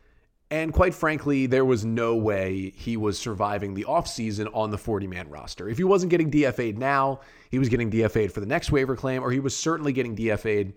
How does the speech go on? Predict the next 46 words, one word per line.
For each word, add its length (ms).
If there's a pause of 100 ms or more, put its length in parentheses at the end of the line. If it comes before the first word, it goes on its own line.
(200)
when 140
the 80
Orioles 300
have 160
to 140
add 240
some 140
prospects 760 (320)
to 160
the 80
forty-man 500
roster. 460 (280)
So 200
you 120
might 160
as 140
well 140
just 180
make 180
the 60
move 240
now 280
if 180
you 120
have 180
a 40
guy 200
in 120
Jake 300
Cave 360
who 60
you 160
think 420 (380)
can 640 (680)
help 320
your 100
team 400 (480)
more 240
than 120
a 40
guy 480 (480)
like 320 (480)
Jake 240
Reed 240
did. 220 (140)
It's, 200